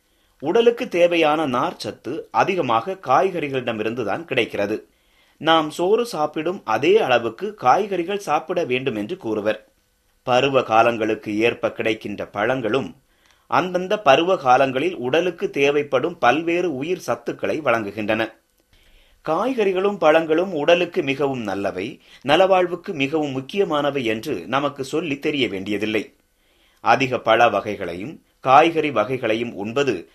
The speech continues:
உடல் நலத்திற்கு மிகவும் நல்லது என்று தெரிந்திருந்தாலும் அதை கடைபிடிப்போர் மிகவும் குறைவே.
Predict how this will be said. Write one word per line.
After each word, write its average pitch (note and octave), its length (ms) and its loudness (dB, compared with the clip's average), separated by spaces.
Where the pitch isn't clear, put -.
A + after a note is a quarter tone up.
உடல் F3 260 4
நலத்திற்கு C3 540 0
மிகவும் D#3+ 480 -2
நல்லது D3+ 440 2
என்று A#2+ 240 -2
தெரிந்திருந்தாலும் G2 840 -4
அதை D3 240 4
கடைபிடிப்போர் F3 760 0
மிகவும் C3+ 460 -4
குறைவே. G2 420 -4